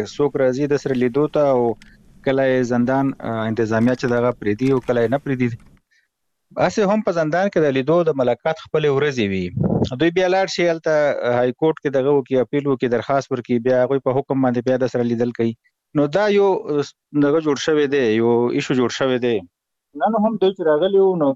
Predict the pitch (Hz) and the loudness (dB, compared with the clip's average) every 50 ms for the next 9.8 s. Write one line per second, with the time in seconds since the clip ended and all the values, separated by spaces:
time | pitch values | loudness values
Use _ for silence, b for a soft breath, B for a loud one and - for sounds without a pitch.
0 | - 135 131 135 151 160 - 160 151 147 131 - - 131 135 127 131 135 135 - | 0 -2 0 0 -2 -2 0 0 0 0 0 0 0 0 0 2 2 0 0 2
1 | - 180 175 165 135 - - - - 147 - - - 123 - - 156 170 165 127 | 0 0 0 2 2 0 0 0 -2 -4 -4 -4 -4 -4 -2 0 0 0 2 2
2 | 107 107 b b b b b b b b b - 127 120 113 123 120 117 120 120 | 0 0 b b b b b b b b b -2 -2 0 0 0 0 2 2 0
3 | 117 - - 127 131 143 143 131 - 131 127 123 127 123 117 - 123 120 120 117 | 0 -2 -2 -2 0 0 0 -2 -2 -4 -2 -2 -2 -2 -2 -2 -2 0 2 2
4 | 117 110 117 113 113 113 113 110 - - 110 117 110 - 127 120 117 117 110 117 | 2 2 2 2 2 2 2 0 -2 -6 -8 -8 -8 -6 -4 -4 -4 -2 0 0
5 | 113 113 110 - - 113 - - 120 117 131 135 120 - - - 120 117 117 - | 0 0 0 -2 -2 -2 -2 -2 0 0 0 -2 -2 -4 -4 -2 0 0 0 0
6 | 120 107 - 120 113 113 135 143 143 135 123 - - 123 117 120 117 113 107 - | -2 -2 0 0 0 2 2 0 2 0 -2 -2 -2 -2 0 0 0 0 0 -2
7 | 117 104 95 - - - - - - - - - - - 120 - 143 135 135 127 | -2 -4 -4 -4 -10 -20 -20 -20 -20 -20 -20 -8 -6 -4 -2 0 0 0 0 0
8 | - 123 127 135 131 - - - - - 117 120 120 123 123 123 123 123 110 120 | 0 0 0 0 -2 -4 -8 -14 -10 -4 -2 0 2 2 2 2 0 0 0 -2
9 | 107 - 117 117 117 117 110 - 113 101 - 117 120 127 123 | -2 -2 -2 0 0 0 -2 -2 -4 -4 -2 -2 0 0 -2